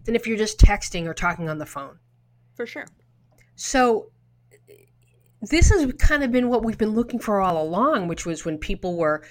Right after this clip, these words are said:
Speaker 1: posting older photos and thinking, "Well, like, if they just get to know me."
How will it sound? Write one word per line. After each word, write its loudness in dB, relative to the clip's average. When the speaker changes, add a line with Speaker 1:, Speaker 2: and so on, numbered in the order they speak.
Speaker 1:
posting -4
older -4
photos -6
and -14
thinking, -4
"Well, -4
like, -6
if -12
they -8
just -4
get -6
to 4
know -6
me." -14